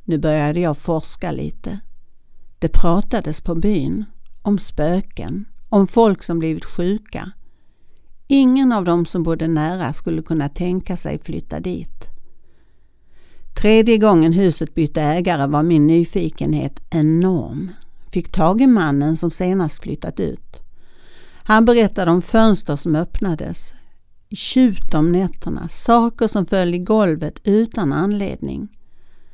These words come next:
Och en natt mötte han någon som gjorde hans mörka hår vitt på ett par timmar.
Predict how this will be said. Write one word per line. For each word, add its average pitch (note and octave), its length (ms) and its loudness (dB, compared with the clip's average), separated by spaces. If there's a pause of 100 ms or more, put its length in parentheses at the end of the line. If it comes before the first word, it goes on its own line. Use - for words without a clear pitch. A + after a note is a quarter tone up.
(560)
Och E3+ 160 2
en E3 180 4
natt F3 300 -2
mötte F3+ 340 0
han D3+ 180 0
någon E3 360 -2
som E3 200 -2
gjorde F3 280 -2
hans D#3 280 -6
mörka E3+ 440 0
hår D#3 280 0
vitt D3+ 600 -2
på C#3+ 80 -4
ett D3 140 -8
par C#3 120 0
timmar. E3 520 -2